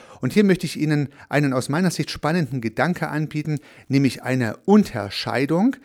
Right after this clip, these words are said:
zwischen der Workshop-Methode und dem Workshop-Inhalt. Die Workshop-Methode und der Workshop-Inhalt. Ich habe es mal so bezeichnet, man könnte vielleicht auch andere Wörter verwenden,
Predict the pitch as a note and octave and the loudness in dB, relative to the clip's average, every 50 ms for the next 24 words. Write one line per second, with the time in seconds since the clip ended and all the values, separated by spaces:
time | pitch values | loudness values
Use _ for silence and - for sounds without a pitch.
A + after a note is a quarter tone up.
0 | - - - - _ - - E3 - D3+ B2+ A#2 G#2 C#3 F3 - - - E3+ - | -20 -20 -20 -20 _ -6 -4 -4 -2 0 0 0 2 2 0 0 0 -4 -4 -4
1 | D#3+ C#3 - - - D3+ E3 E3 D#3+ D3+ D3+ C#3+ - - - - - - - _ | -4 -4 -4 -2 -2 0 0 0 2 0 0 -2 -4 -12 -20 -20 -20 -20 -20 _
2 | _ - C#3 D3 D3+ D3 C#3+ - - - _ _ _ _ - B2+ B2 A#2 C3 C3 | _ 2 4 4 4 2 0 -4 -12 -20 _ _ _ _ -2 0 2 2 2 2
3 | - - C#3 - - B2+ B2 - - - - - - _ _ _ _ _ _ _ | 2 -2 -2 -2 -2 -4 -4 -6 -8 -12 -16 -18 -20 _ _ _ _ _ _ _
4 | - _ - B2 A#2 C3 D#3+ D#3+ - E3+ D#3 D#3+ - C3+ B2 - - - C#3 D#3+ | -20 _ -6 0 2 2 2 4 2 0 0 0 0 -2 -2 -2 -2 0 0 2
5 | D#3 D3+ C#3+ C#3 - - - - _ _ B2+ B2 B2+ C3 - - _ _ _ _ | 2 0 0 -2 -4 -8 -16 -20 _ _ -2 -2 -2 -2 -4 -10 _ _ _ _
6 | _ _ _ - A2+ A2 B2 C3 - - D3 C3+ - - D3 C#3 C3 A2+ A2 G#2 | _ _ _ -2 0 2 2 0 0 0 -2 -2 0 0 0 0 0 0 -2 -4
7 | G2+ A#2 - F#3+ - - - E3+ D3+ - E3 D3 - A2 - - C3 D#3 D3 D#3 | -4 -2 -2 -2 -2 0 0 0 2 2 0 0 0 -4 0 2 2 4 4 2
8 | D#3+ D3+ D3+ - - - - - A#2+ A#2+ - - D3+ C#3+ - - C3+ B2 - A2+ | 0 -2 -2 -6 -14 -20 -8 -4 -4 -2 0 0 0 2 2 2 0 0 0 -4
9 | A2+ - C3 D#3 D3 C#3 - A2+ G2 A2 C#3 - - D3 - - C3 A2 A#2+ A#2+ | -4 -2 -2 0 0 0 -2 -2 0 0 -2 -2 -2 -4 -2 -2 -2 0 2 0
10 | B2 A#2+ A#2+ B2 | 0 0 -2 -6